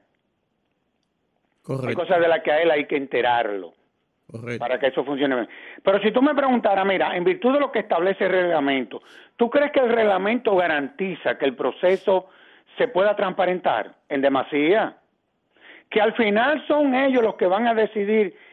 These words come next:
Speaker 2: quiénes son finalmente los electos. Eso es otra cosa.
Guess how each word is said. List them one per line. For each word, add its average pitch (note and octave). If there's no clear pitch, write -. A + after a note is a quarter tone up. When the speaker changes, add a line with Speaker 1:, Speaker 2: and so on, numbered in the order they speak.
Speaker 2:
quiénes A3+
son G3+
finalmente G#3+
los A3
electos. E3
Eso E3
es -
otra F3+
cosa. B2+